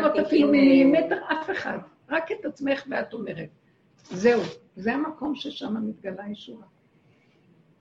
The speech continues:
Speaker 2: לא, יש לי עכשיו שם כמה, אה, תיקים שהצד השני שלי הוא עורך דין מאוד מאוד גדול. ואני כאילו, אה, אוהבת את המקום הקטן. ואני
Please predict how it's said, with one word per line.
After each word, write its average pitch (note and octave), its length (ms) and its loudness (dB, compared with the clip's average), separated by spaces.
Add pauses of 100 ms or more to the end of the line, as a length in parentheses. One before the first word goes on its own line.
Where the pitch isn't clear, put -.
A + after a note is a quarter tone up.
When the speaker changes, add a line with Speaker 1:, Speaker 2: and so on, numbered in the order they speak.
(920)
Speaker 2:
לא, F#3 60 0
יש F3+ 160 -2
לי F#3+ 60 -6
עכשיו F#3+ 200 -6
שם D#3 200 -10
כמה, F3+ 240 -2 (140)
אה, D#3 140 -6 (140)
תיקים G#3+ 340 -12
שהצד F#3 460 -8
השני F#3+ 260 -8
שלי G3 200 -8
הוא D3+ 160 0
עורך D3+ 240 -10
דין F3+ 140 -10
מאוד E3 160 -6
מאוד D#3+ 200 -6
גדול. C3+ 200 -10 (1400)
ואני D3 260 -12
כאילו, A#3 540 -2
אה, F3+ 60 4 (840)
אוהבת F3 260 -2 (100)
את - 40 -18
המקום D#3 300 -10
הקטן. - 320 -14 (1200)
ואני D#3 240 -8